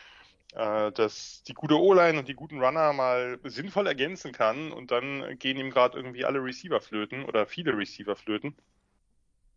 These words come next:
Ähm, also zum Teil ja schon länger. Die sind dann nicht wieder fit geworden, die beiden Kreuzbandrisskandidaten Pickens und, und Blaylock. Dann haben sie die beiden Tight Ends verloren. Äh, der dritte Tight End ist irgendwie, hat jetzt lange nicht trainiert,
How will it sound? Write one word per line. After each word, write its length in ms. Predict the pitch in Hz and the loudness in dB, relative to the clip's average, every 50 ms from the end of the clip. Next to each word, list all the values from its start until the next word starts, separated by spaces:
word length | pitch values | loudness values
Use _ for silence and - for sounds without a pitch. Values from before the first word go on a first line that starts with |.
| _ _ - | _ _ 2
Ähm, 440 | 123 117 107 107 110 107 107 101 98 | 4 6 6 6 6 4 2 -4 -4
also 220 | - 110 98 101 | -4 -4 -4 -4
zum 240 | 90 _ - - 110 | -8 _ -10 -10 -6
Teil 200 | - - 113 117 | 2 4 6 6
ja 120 | 117 110 104 | 6 4 4
schon 180 | - - 110 | 2 -6 0
länger. 320 | 104 110 123 143 143 139 131 | 0 2 4 4 4 2 2
Die 120 | 117 110 | 0 -8
sind 120 | 104 113 | -14 -8
dann 120 | 123 117 110 | -6 -6 -6
nicht 120 | 104 - | -8 -12
wieder 140 | 123 107 101 | -6 -6 -4
fit 180 | - 175 - _ | -4 -4 -6 _
geworden, 560 | - 151 131 139 139 135 131 131 131 123 - _ _ _ | -6 -2 0 4 4 4 2 2 -6 -8 -12 _ _ _
die 60 | - - | -12 0
beiden 420 | - 113 117 117 110 117 117 113 _ _ _ _ _ _ _ - | 4 4 4 4 0 -4 -14 -14 _ _ _ _ _ _ _ -20
Kreuzbandrisskandidaten 1200 | - - 127 127 123 - - 123 107 - 120 113 - - 120 113 110 107 117 113 113 110 - 110 | -2 2 2 2 2 0 -4 -4 -4 -4 -12 -12 -8 -10 -10 -10 -4 2 4 4 4 2 0 -14
Pickens 520 | _ - - 127 _ - 113 107 - - - | _ -14 -18 -16 _ -12 -14 -12 -14 -14 -14
und, 220 | - 107 104 _ | -14 -14 -12 _
und 120 | 113 110 _ | -14 -12 _
Blaylock. 440 | 107 107 110 113 110 110 110 107 - | 0 2 2 4 4 2 2 0 -2
Dann 160 | - 101 101 | -10 -6 -4
haben 140 | 107 110 104 | -4 -4 -4
sie 100 | 107 104 | -8 -12
die 100 | - 107 | -10 0
beiden 280 | 98 110 110 110 107 | 4 4 4 4 2
Tight 260 | - - - 131 139 139 | 0 2 4 4 4 4
Ends 180 | 139 131 - | 0 -6 -10
verloren. 500 | - - - 127 123 123 127 127 127 123 - _ _ - - - - - - _ _ _ _ - | -8 -4 -4 -2 0 4 4 4 2 2 -8 _ _ -20 -20 -20 -20 -20 -20 _ _ _ _ -2
Äh, 100 | 120 113 | 0 4
der 140 | 117 113 110 | 4 4 4
dritte 260 | - 127 123 - 131 | 4 2 2 2 -4
Tight 300 | - - 131 127 127 123 | 0 2 4 4 4 2
End 120 | 117 107 | -2 -8
ist 140 | 117 107 - | -10 -10 -10
irgendwie, 360 | 127 120 113 110 113 110 110 | -10 -10 -8 -8 -6 -2 -2
hat 120 | 113 113 - | -2 -2 -4
jetzt 200 | 117 - - 120 | -8 -10 0 0
lange 200 | 117 113 120 117 | 0 2 2 -4
nicht 220 | 113 113 - _ | -6 -8 -12 _
trainiert, 680 | - - 127 117 120 135 156 185 180 - - - - | -8 -6 -6 -6 -6 -4 -2 -2 -2 -2 -6 -18 -18